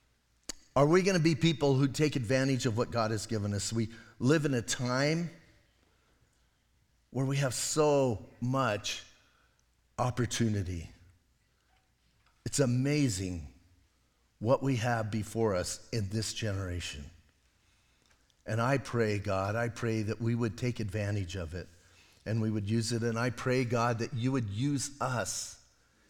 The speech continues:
in the lives of the people we come in contact with. It's not just, quote, speaking the truth.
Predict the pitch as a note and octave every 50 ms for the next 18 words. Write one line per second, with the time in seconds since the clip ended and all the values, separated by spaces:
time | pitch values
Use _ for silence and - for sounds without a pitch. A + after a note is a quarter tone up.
0 | _ _ - A2+ A#2 A#2 A2+ A2 A2+ A#2 A#2 A#2 A2+ A2+ A2 G#2+ G2 - - -
1 | A2 G2+ B2+ A2 - - B2 C3 - A#2+ A#2 A#2 A#2+ A2 - - A#2 A2 G#2+ G#2+
2 | F#2+ - - G2 F2 F2 F2 - - E2+ D#2+ D#2+ - F2 D#2+ D#2+ D#2+ - - -
3 | _ _ _ _ _ _ _ _ _ _ _ _ _ _ _ _ _ _ _ _
4 | _ _ - _ _ _ _ _ _ _ _ _ _ _ _ _ _ _ _ _
5 | _ _ _ _ _ _ _ _ _ _ - - - _ _ _ _ _ _ -
6 | F2 - - C#3 D3 D3+ D#3 D3 - D3 C#3+ - - - - - - - _ _
7 | - - C#3+ C#3 C#3 C3+ - - - - - - - C3+ C3+ B2+ B2+ G#2+ G2+ F2
8 | F#2 F2 - - G#2 F#2+ F#2+ G2 - - - -